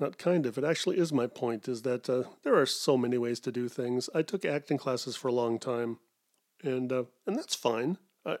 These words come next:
you know, at the time I needed it or felt I needed it for various reasons, whether for my acting pursuits or just for my state of being,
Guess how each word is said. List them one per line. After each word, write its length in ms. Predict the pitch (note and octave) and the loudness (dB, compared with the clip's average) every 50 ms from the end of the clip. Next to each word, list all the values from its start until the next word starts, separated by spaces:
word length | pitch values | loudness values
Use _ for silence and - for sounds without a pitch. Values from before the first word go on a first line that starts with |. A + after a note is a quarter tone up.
| - - | -4 -2
you 120 | F#3 F3+ | 0 2
know, 100 | E3+ D#3 | 4 2
at 80 | D#3 D#3+ | 2 0
the 80 | - | -4
time 320 | - - D3+ C#3+ D3 D3 C#3+ | -4 -2 0 2 4 4 4
I 180 | C3+ B2+ B2+ B2+ _ _ _ _ _ _ _ _ _ _ | 2 2 0 -4 _ _ _ _ _ _ _ _ _ _
needed 340 | C3 C3 B2+ A#2+ A#2+ B2+ B2 | 0 0 2 2 2 2 2
it 160 | C#3 D3 - | 2 0 0
or 100 | B2 A#2 | -2 -4
felt 340 | - - - A#2+ B2+ B2 - | -4 -4 -2 -2 0 0 0
I 60 | A#2+ | 0
needed 300 | A#2+ B2 B2 A#2+ A#2 A#2 | 2 0 0 0 -2 -2
it 160 | B2+ C#3+ C#3+ | -4 -4 -4
for 160 | - - C3 | -4 -4 -4
various 460 | A2+ A2+ B2+ B2+ B2 B2 B2 A#2 - - | -2 0 0 0 0 0 -2 -2 -2 -2
reasons, 420 | B2 B2 A#2+ B2 C#3 C#3+ C3+ C3 | -4 -2 0 0 0 0 0 0
whether 260 | B2+ B2+ B2 A#2+ A#2+ - _ _ _ _ _ _ _ _ _ _ _ | 0 0 0 -2 -4 -6 _ _ _ _ _ _ _ _ _ _ _
for 420 | _ - - B2+ B2 B2 B2 B2 A#2+ | _ -6 -2 0 0 2 2 0 0
my 200 | A#2+ A#2 A#2 A2+ | -2 -4 -4 -4
acting 440 | - B2 B2 C3 - - C#3+ C3+ | -4 -2 -2 -2 -2 0 0 0
pursuits 540 | B2+ - C3+ - - - C3+ C3+ C#3+ C#3 - | 0 -2 -4 -4 -2 -2 0 0 0 0 -2
or 80 | C3+ A#2 | -4 -2
just 240 | A2 C3 B2+ - - | 0 -2 -2 -2 -2
for 200 | - C3 A#2+ A#2 | -2 -2 -2 -2
my 220 | A2+ A#2 A#2 B2 | -2 -4 -4 -4
state 560 | A#2 - - - - _ _ A2+ A#2 B2+ A2+ | -4 -4 -6 -6 -8 _ _ -10 -8 -8 -8
of 300 | A2 G2+ G2+ F#2+ G2 F#2+ | -10 -10 -12 -18 -12 _
being, 480 | A#2+ B2+ C#3 C3+ B2 F#2+ F#2+ G2 G#2 | -2 0 0 0 0 -2 -4 -8 -12